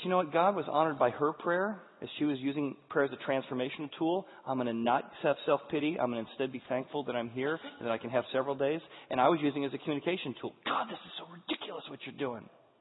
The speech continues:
Both of those are important parts of the progress. In Psalm fifty-five, it's a, it's a psalm of, of fear. The writer's in a deep time of fear. And there's several sort of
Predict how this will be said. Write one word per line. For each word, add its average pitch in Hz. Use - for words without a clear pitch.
Both 135
of 160
those 117
are 123
important 120
parts 113
of 117
the 117
progress. 143
In 151
Psalm 240
fifty-five, 151
it's 113
a, 120
it's 120
a 110
psalm 160
of, 113
of 113
fear. 131
The 110
writer's 120
in 113
a 101
deep 156
time 120
of 98
fear. 107
And 139
there's 139
several 262
sort 185
of 131